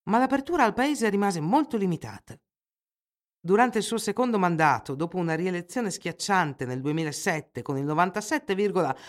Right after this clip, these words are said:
sessantadue per cento dei voti, Bashar al-Assad e il suo regime vennero colpiti dall'ondata di proteste che avevano scosso il Medio Oriente all'inizio del duemilaundici.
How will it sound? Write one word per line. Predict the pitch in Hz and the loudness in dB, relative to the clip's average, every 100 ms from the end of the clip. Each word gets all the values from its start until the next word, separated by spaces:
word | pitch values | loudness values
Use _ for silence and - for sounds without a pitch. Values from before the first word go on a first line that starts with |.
| - | -14
sessantadue | - 214 - 247 233 214 220 | -6 -4 0 0 0 0 0
per | 202 | 0
cento | 165 220 190 180 | -2 -2 -2 -2
dei | 131 123 | -4 -2
voti, | 160 202 214 240 _ _ _ - | 0 0 -2 -8 _ _ _ -6
Bashar | 196 202 285 | -4 2 2
al-Assad | 247 180 - 208 190 160 | 4 2 2 4 6 4
e | |
il | 143 | -2
suo | - 147 | -4 -4
regime | 143 147 220 208 214 - _ | -2 0 4 4 2 -6 _
vennero | 185 240 233 | 4 4 4
colpiti | 226 247 247 285 262 | 2 0 2 0 2
dall'ondata | 196 185 185 208 202 | 0 2 2 0 0
di | 165 | -4
proteste | 156 156 170 147 - - 170 | -4 -2 -2 -2 -6 -8 -2
che | 214 | 2
avevano | 202 220 214 | 4 4 2
scosso | 202 - 226 - | -2 -4 -2 -2
il | 214 | 0
Medio | 185 185 180 | 0 2 2
Oriente | 165 165 214 262 - 370 - - | 2 2 2 0 -6 -10 -12 -2
all'inizio | - 220 196 196 240 - | 4 4 4 2 -2 -2
del | 226 208 | 0 2
duemilaundici. | 175 180 240 220 135 113 98 95 - | 2 2 2 0 0 -6 -10 -8 -8